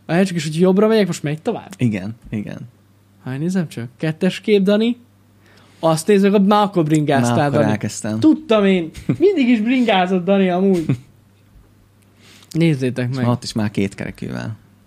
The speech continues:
Speaker 1: Amúgy nem, semmi.
Speaker 2: Egyben. Mély víz.
Speaker 1: Egyből. Nagyon tetszik, nagyon tetszik.
Speaker 2: Na itt meg ez egy ilyen karácsonyi kép.
Speaker 1: Karácsonyi kép. Kikockáztad anyukádat?
Speaker 2: Á, nem, az a tesó.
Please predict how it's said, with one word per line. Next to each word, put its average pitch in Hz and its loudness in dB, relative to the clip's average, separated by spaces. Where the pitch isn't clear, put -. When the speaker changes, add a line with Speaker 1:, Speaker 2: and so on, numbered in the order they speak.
Speaker 1:
Amúgy 196 2
nem, 320 0
semmi. 165 -4
Speaker 2:
Egyben. 101 -4
Mély 113 0
víz. 110 -2
Speaker 1:
Egyből. 147 -2
Nagyon 143 -2
tetszik, 135 -8
nagyon 151 -6
tetszik. 131 -10
Speaker 2:
Na 123 -2
itt 120 -2
meg 117 -6
ez 117 -2
egy 117 -2
ilyen 117 -4
karácsonyi 107 -6
kép. 120 -4
Speaker 1:
Karácsonyi 151 -4
kép. 143 -8
Kikockáztad 160 0
anyukádat? 151 0
Speaker 2:
Á, 117 2
nem, 127 2
az 117 -2
a - -12
tesó. 113 -6